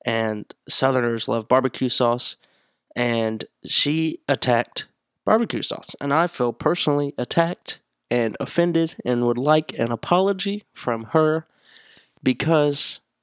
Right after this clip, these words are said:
I'm hurt. I need a safe space right now. Also, you said that Chick-fil-A doesn't have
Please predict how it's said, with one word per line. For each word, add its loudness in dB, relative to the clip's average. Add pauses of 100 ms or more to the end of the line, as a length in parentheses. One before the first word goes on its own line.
(400)
I'm 0
hurt. -2 (480)
I 6
need 2
a 0
safe 2
space -2 (160)
right -4
now. -14 (640)
Also, 2 (360)
you 0
said 4 (140)
that 0 (260)
Chick-fil-A 0
doesn't 0
have -2